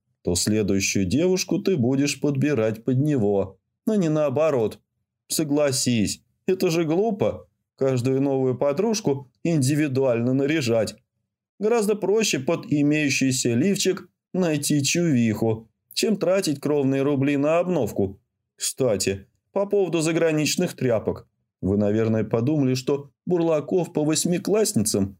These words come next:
специализировался. Нет, Костя в этом плане осторожный человек был.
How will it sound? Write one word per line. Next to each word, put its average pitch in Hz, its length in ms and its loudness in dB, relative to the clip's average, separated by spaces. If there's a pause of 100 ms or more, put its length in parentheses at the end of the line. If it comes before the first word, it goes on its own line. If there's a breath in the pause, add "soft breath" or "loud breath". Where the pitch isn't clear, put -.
специализировался. 117 1300 0 (300)
Нет, 123 640 0 (380)
Костя 233 420 0
в 175 60 2
этом 190 260 0
плане 175 380 0
осторожный 147 680 0
человек 147 520 0
был. 101 340 -2